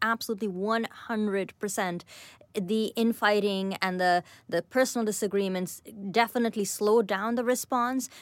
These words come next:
because it is so clear that with all the, and you did a great job of laying out the different jurisdictions and the various players, it is so clear that they just were not able to get on the same page, even though these protests effectively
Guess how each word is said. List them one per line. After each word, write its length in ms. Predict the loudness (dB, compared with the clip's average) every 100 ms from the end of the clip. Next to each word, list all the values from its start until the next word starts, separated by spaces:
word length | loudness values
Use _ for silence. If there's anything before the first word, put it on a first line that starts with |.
| -2
because 180 | 0 2
it 200 | -2 2
is 180 | 2 2
so 440 | 0 4 4 2
clear 500 | -4 -2 0 0 -2 -12 -8
that 420 | 0 4 6 4 -2 _ _
with 200 | -4 -4 -2 0
all 260 | 4 4
the, 160 | 4 2
and 80 | 0
you 80 |
did 240 | 0 -2 -2
a 80 | -4
great 220 | 2 2
job 200 | 4 2
of 100 | 2
laying 240 | 0 0 0
out 220 | -2 -2
the 60 | -6
different 320 | -4 -4 -2
jurisdictions 640 | -4 -2 -4 -2 -6 -4
and 120 | -4
the 180 | -2 -4 -6 -14
various 500 | -6 2 4 4 2
players, 320 | -2 -2 -2
it 140 | -2 -6
is 120 | -4
so 360 | -4 2 2 0
clear 420 | -6 -2 0 0
that 220 | -2 -2
they 80 | -4
just 380 | -2 -4 -4 -14
were 360 | -12 -2 4 4
not 340 | 2 -6 -10 -10 -2
able 320 | 0 2 -2
to 100 | -2
get 260 | -4 -4 -2
on 280 | 0 2 0
the 80 | -4
same 280 | -4 -6 -8
page, 440 | -4 0 0 -2 -16 -18 2
even 480 | 6 6 6 4 4
though 340 | 4 4 2
these 220 | -2 -6
protests 720 | -4 -2 -2 -2 -4 -4 -12 -18 -8
effectively 840 | -8 -4 -2 -2 0 0 2 0